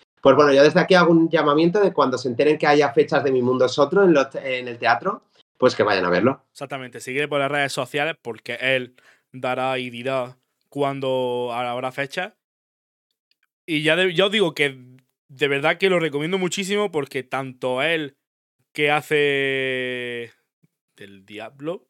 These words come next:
Speaker 2: bueno, no. Es que
Speaker 1: El,
Speaker 2: era,
Speaker 1: el
Speaker 2: era
Speaker 1: gurú.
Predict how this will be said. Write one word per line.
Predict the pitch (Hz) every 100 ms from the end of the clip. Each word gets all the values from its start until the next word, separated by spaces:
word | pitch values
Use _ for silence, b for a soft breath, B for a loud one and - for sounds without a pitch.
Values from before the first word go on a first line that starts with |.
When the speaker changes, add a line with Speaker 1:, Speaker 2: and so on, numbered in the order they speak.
| _
Speaker 2:
bueno, | 139 127 113
no. | 139 151 127 _ _ _ _ _ -
Es | 165
que | 151
Speaker 1:
El, | 151
Speaker 2:
era, | 147 156 156
Speaker 1:
el |
Speaker 2:
era | 139 160
Speaker 1:
gurú. | 185 151